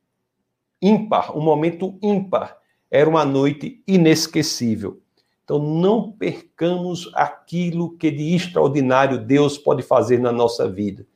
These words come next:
porque Ele depende, Ele quer que nós nos envolvamos nesta tarefa de tornar o mundo mais e mais aberto para a mensagem da salvação.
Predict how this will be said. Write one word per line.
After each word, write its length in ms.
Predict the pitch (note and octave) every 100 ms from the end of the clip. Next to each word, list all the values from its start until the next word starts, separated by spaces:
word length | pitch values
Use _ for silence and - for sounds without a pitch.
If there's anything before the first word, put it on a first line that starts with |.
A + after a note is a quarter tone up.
| _ _ _ _
porque 520 | - C3 - D#3 D#3 -
Ele 340 | D3 D3+ D3+
depende, 840 | C#3+ - D3 D3 - _ F3 F#3 C#3+
Ele 280 | D3 D3 -
quer 540 | F#3+ G#3 G#3 - - _
que 120 | E3+
nós 340 | D3 D3+ E3
nos 240 | D3+ D3+ C3
envolvamos 1300 | G3 F3 F3+ D#3 A2+ C#3+ A#3+ C4+ G3+ B2 - - _ _ _ _ _ _
nesta 480 | C3+ D#3+ F#3 - D#3+
tarefa 720 | - E3 C3+ C3 B2+ - A#2 - _ _ _ _
de 120 | C3
tornar 880 | C#3 - D#3 C3+ B2+ B2+ B2 A#2+ - _ _ -
o 120 | B2+
mundo 520 | A#2+ B2+ C#3 C3+ B2
mais 640 | B2 A#2+ C3 D3 D#3 C#3
e 80 | C3+
mais 300 | C3 C3 C3
aberto 560 | C3 A2 A#2+ B2 A#2+ -
para 200 | A2+ A#2
a 40 |
mensagem 540 | A#2+ A#2 - A2 G#2+ A2+
da 140 | A2
salvação. 840 | - F#2+ G#2 A2+ - F#2+ F#2+ E2+